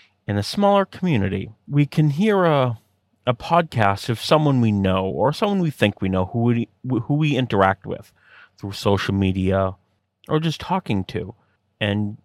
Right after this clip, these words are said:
they seem like an everyday normal person like you or me, but we listen to that podcast and go, "They're really good at this.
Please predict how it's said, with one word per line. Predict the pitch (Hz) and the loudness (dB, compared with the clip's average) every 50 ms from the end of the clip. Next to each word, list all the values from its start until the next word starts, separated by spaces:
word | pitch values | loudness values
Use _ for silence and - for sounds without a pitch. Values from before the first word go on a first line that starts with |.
| _ _ _ _ _ _ _ - | _ _ _ _ _ _ _ -4
they | 127 117 120 | -2 -2 -2
seem | - - 151 139 | 0 0 2 2
like | 135 127 127 123 - 117 | 4 4 4 2 2 2
an | 113 | 2
everyday | 107 101 101 120 120 120 113 110 | 2 2 2 2 0 2 2 2
normal | 113 120 127 135 139 | 2 2 2 0 -2
person | - - - 101 107 - 165 170 | -4 -4 -4 -4 -4 -4 -4 -6
like | 180 165 - - | -6 -6 -6 -8
you | 104 104 | -6 -6
or | 113 | -4
me, | 113 107 98 98 98 | -4 -4 -4 -6 -6
but | 104 107 101 98 - _ - | -4 -2 -4 -4 -4 _ -8
we | 107 | -6
listen | 107 120 139 139 - - 101 | -4 -4 -4 -4 -4 -2 -2
to | 95 | -2
that | 95 95 | -2 -2
podcast | - - 165 175 170 151 127 98 110 110 - - | -2 -2 0 0 2 2 2 0 0 0 -2 -2
and | 104 | 0
go, | 104 95 95 101 - _ _ _ _ _ _ _ _ _ | 2 2 2 0 -2 _ _ _ _ _ _ _ _ _
"They're | - 120 135 156 | 4 6 6 6
really | 156 147 139 131 127 113 | 6 6 4 4 4 4
good | 95 - 92 92 98 | 4 2 2 2 0
at | - - | -2 -6
this. | - 80 - - - - - - | -6 -6 -6 -6 -10 -12 -14 -14